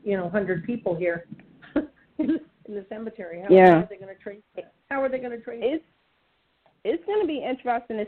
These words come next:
Speaker 2: see what they do now. I know, like, overseas soaps like East, um, EastEnders and, um, Coronation Street, they've thrown away their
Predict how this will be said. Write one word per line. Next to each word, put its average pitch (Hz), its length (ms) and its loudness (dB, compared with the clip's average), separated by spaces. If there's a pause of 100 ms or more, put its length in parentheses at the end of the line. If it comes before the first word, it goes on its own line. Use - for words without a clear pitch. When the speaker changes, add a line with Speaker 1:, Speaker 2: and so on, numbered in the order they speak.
(100)
Speaker 2:
see 220 240 -6
what 196 180 -4
they 196 140 -2
do 185 300 0
now. 185 220 0
I 175 120 -2
know, 196 220 0
like, 190 240 -4
overseas 196 640 -8 (140)
soaps 190 420 -2
like 175 240 0
East, 208 200 -8 (140)
um, 185 420 -2 (480)
EastEnders 220 1080 -2 (180)
and, 185 640 0
um, 175 240 -2
Coronation 233 540 -4
Street, 208 280 -6 (360)
they've 262 220 -2 (100)
thrown 247 220 -4
away 202 500 -4
their 196 280 -4